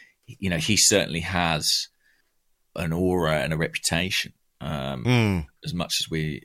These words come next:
Speaker 1: may not like it. Um, and I th-, you know, I think with players in Italy and the Serie A, so,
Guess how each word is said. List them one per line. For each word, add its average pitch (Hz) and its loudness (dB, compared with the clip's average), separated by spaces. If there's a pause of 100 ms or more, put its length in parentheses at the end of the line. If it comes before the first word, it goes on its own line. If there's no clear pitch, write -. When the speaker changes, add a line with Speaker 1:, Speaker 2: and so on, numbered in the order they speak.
Speaker 1:
may 82 -2
not 64 -6
like 80 -6
it. - -14 (400)
Um, 73 -2 (1200)
and 80 -4 (120)
I 160 -6
th-, - -14
you 92 -4
know, 76 -2
I 76 -4
think - -8
with - -14
players 80 -2
in 76 -2
Italy 80 -2
and 69 -6
the 67 -2
Serie 78 0
A, 82 0
so, - 4